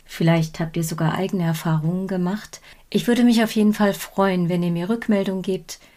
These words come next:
wenn ihr mir eine Nachricht schreibt, die Adresse findet ihr in den Shownotes, wenn ihr einen Kommentar da lasst. Und wenn euch diese oder andere meiner Podcast-Folgen gefallen, dann lasst mir doch gerne eine Bewertung da und folgt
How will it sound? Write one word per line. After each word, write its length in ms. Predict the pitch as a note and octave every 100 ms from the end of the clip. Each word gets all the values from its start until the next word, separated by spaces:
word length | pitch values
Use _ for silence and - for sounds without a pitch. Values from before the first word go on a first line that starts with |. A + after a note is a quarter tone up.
| _
wenn 120 | F#3 E3+
ihr 60 |
mir 100 | E3+
eine 240 | D#3+ D#3+ D#3+
Nachricht 480 | E3 - G#3+ -
schreibt, 520 | - F3+ F3+ F#3 - - _ -
die 120 | -
Adresse 440 | G#3 - F#3 F3+ E3+
findet 320 | F3 F3 E3+
ihr 80 | E3
in 80 | D#3+
den 160 | D#3+
Shownotes, 680 | D#3+ F3+ E3+ E3+ E3 E3+ - - - -
wenn 120 | E3+
ihr 80 | E3
einen 240 | E3+ D#3+
Kommentar 600 | D#3+ E3+ E3+ E3 E3+ F3
da 180 | F3 F3+
lasst. 260 | F3+ F3+ - - - - _
Und 160 | G3 E3
wenn 140 | G#3+
euch 240 | A#3 A3 -
diese 540 | A3 B3+ C4 B3 A#3+
oder 260 | F3 E3 -
andere 380 | F#3+ A3 G#3
meiner 260 | G3 F#3 F3+
Podcast-Folgen 1080 | E3 F3 - F3 E3 - F3 D#3+ D#3 D#3+ D#3
gefallen, 640 | D#3 - E3 F#3 G3+ G#3 -
dann 140 | F3+
lasst 240 | F#3 G#3 A3
mir 60 |
doch 160 | F#3+ E3
gerne 300 | E3+ E3+ E3+
eine 180 | E3+ D#3
Bewertung 580 | D#3+ D#3 D#3 D#3+ G3+ F#3
da 320 | F#3+ F#3 F#3 - -
und 220 | A#3+ A#3
folgt 500 | - D#3 D#3 -